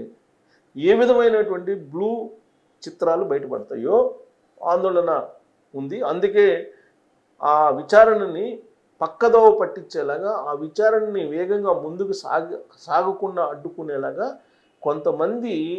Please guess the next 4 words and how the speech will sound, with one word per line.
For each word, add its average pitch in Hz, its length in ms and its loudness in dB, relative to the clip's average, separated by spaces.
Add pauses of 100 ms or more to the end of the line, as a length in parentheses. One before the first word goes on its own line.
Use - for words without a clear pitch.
(960)
ప్రయత్నం 190 360 0 (100)
చేస్తున్నారనేది 156 840 -8 (640)
ఆరోపణ. 135 440 -4 (1500)
యాక్చువల్గా 226 500 4